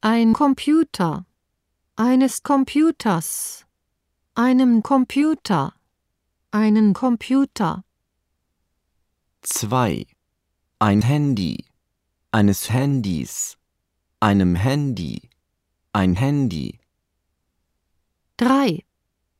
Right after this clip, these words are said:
Speaker 1: Eine Lampe. Einer Lampe. Einer Lampe. Eine Lampe.
Speaker 2: Vier.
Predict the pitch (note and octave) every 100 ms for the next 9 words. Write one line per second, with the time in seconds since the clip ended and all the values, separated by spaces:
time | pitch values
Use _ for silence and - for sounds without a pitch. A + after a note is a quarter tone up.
0 | - B3 C#4 C#4 C#4 E4+ D#4+ - F3 D3+
1 | _ _ _ _ _ _ - G3 A#3 A3+
2 | A3 C4 D4+ D#4+ - F#3+ D#3+ F3 _ _
3 | _ _ _ _ - G#3 A#3+ A#3+ A#3+ A#3
4 | C#4 D4 - - E3 - _ _ _ _
5 | _ _ - F3+ F#3 F#3+ G3 G#3 A3 A3
6 | - F3+ D3 _ _ _ _ _ _ _
7 | _ _ _ _ _ _ _ _ _ _
8 | - - D#3 C#3+ G2